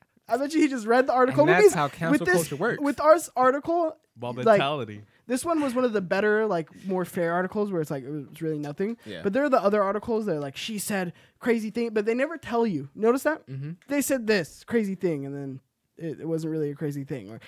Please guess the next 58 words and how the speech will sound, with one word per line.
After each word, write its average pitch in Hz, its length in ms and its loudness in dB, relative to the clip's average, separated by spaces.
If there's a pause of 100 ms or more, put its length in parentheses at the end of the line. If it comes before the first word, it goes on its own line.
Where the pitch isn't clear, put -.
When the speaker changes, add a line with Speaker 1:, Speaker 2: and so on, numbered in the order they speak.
(120)
Speaker 1:
she - 180 -8
was 226 140 -2
caught 226 240 -2
on 202 220 0
video, 190 460 2 (220)
you 170 140 -2
know, 170 180 0
on, 170 400 -4
uh, 156 300 -6
alt-right 202 480 -2 (320)
chat 214 280 -4 (180)
website. 165 500 -4
And, 233 160 -6 (140)
okay, 240 200 -2
how, 262 320 -12 (840)
what, 254 200 2
how 254 300 2
do 339 60 2
you 277 60 -2
feel 294 100 4
about 240 220 4
her 226 80 2
being 208 140 0
on 180 100 -2
an 156 60 -8
alt-right 160 520 -4
chat 165 240 -8
Speaker 2:
Well, 247 160 2
Speaker 1:
website? 226 160 -10
Speaker 2:
look, - 340 -6
uh, 170 320 -8 (240)
I 208 80 -6
showed 233 240 -4
you 220 60 -2
that 165 120 -2
video 170 220 -2
before 143 260 -4
we 135 60 -4
watched, 117 300 -4
right? 139 200 -4 (340)
And 165 120 -6
I 202 60 -4
feel 233 220 -2
like 220 260 0 (180)
I 147 80 -2
watched 160 240 -2
this 135 120 -4
Genius 139 340 -4
video 151 220 -2
here 160 120 -4
when, 120 140 -6
like, 101 160 -10
she's 107 160 -12
explaining 104 360 -12
her 90 100 -14
lyrics 104 340 -10
on 87 100 -14
Genius. 107 420 -10